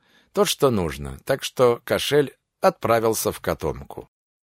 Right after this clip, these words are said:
По весу я уже и так набрал прилично. Но мне бы ещё одеяло с топориком. И можно идти за продовольствием, однако, обыскав оставшиеся сундуки, ни топорика, ни одеяла я не нашёл. Хотя находки были,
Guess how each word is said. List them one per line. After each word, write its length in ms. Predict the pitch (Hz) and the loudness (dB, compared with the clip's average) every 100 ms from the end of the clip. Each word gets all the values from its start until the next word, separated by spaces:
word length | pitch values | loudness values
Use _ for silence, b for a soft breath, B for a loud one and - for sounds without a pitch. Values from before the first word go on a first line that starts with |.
| _ _ _ | _ _ _
По 120 | - 107 | -2 2
весу 420 | 180 185 180 165 | 2 2 -2 -2
я 180 | - 113 | 0 2
уже 260 | 110 98 95 | 2 2 0
и 20 | |
так 240 | 87 147 | 0 -2
набрал 400 | - 104 101 95 | -2 -4 0 -2
прилично. 640 | 90 95 90 69 - 60 - _ _ _ _ _ _ | -2 -4 -4 -4 -8 -10 -16 _ _ _ _ _ _
Но 160 | - 113 | -4 -4
мне 220 | 127 160 | 0 0
бы 120 | 147 | 0
ещё 360 | 143 - 143 139 _ | 0 0 0 -2 _
одеяло 560 | - 107 123 139 147 107 | -4 -2 -2 2 2 0
с 100 | - | -4
топориком. 640 | 85 71 78 65 - - - _ _ | -6 -6 -6 -6 -14 -20 -20 _ _
И 60 | 139 | 0
можно 340 | 185 151 113 | 0 2 0
идти 240 | 110 - 139 | -2 -2 -2
за 160 | 107 | -2
продовольствием, 840 | 117 127 139 104 76 - 78 76 71 _ | 0 2 4 2 0 -2 -4 -6 -8 _
однако, 440 | - 92 123 127 110 | -6 -4 -2 0 -2
обыскав 560 | - 95 101 - 110 | 0 0 0 0 -2
оставшиеся 680 | 104 90 104 90 - 85 - | -2 -4 -4 -4 -6 -6 -4
сундуки, 680 | 85 82 78 78 - 160 151 b b b - | -6 -6 -6 -8 -2 -2 -2 b b b -4
ни 140 | 165 | -2
топорика, 680 | 101 90 160 160 151 147 135 | 0 2 2 2 2 2 2
ни 160 | 110 | 0
одеяла 500 | 101 85 87 104 127 | 0 0 0 2 2
я 220 | 120 87 101 | 2 0 0
не 160 | 98 | 0
нашёл. 560 | 98 92 - 69 57 _ _ _ _ _ _ | -2 -4 -6 -8 -10 _ _ _ _ _ _
Хотя 280 | - 107 175 | -8 0 0
находки 460 | 151 - 214 - | 0 2 0 0
были, 480 | 117 139 165 82 65 | -2 2 2 0 -6